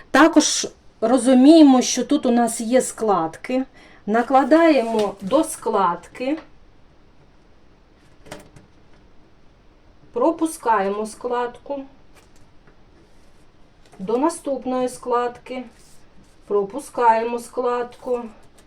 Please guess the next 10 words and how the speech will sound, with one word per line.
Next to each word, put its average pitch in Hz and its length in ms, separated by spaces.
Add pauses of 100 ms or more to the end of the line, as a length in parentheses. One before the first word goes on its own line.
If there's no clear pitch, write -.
(520)
І 247 80
ось 247 220
тут 320 240
зверніть 254 600
увагу, 226 680 (1300)
що 247 280
у 247 60
мене 285 380
буде 269 280
кишеня. 254 720